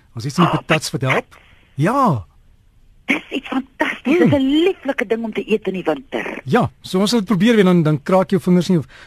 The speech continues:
Speaker 1: jy het seker net daar iets tekort in jou liggaam.
Speaker 2: Ja.
Speaker 1: En dan het ek ook 'n S M S wat vra, ehm,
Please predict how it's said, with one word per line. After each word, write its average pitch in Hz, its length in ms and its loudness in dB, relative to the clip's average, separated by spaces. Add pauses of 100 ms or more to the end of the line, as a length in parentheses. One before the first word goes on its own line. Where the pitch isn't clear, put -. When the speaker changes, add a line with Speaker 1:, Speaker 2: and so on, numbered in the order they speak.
Speaker 1:
jy 139 120 -2
het 147 160 -4
seker 202 180 2
net 214 100 6
daar 185 140 4
iets - 160 -4
tekort 170 380 2
in 151 80 2
jou 135 120 0
liggaam. 147 360 0 (540)
Speaker 2:
Ja. 226 200 4
Speaker 1:
En 226 240 4 (180)
dan 240 280 4
het 285 160 -2
ek 202 120 -4
ook 220 160 0
'n 170 180 -2
S - 120 -4
M 160 200 2
S - 120 -8
wat 151 220 -4
vra, 165 480 2
ehm, 143 280 -4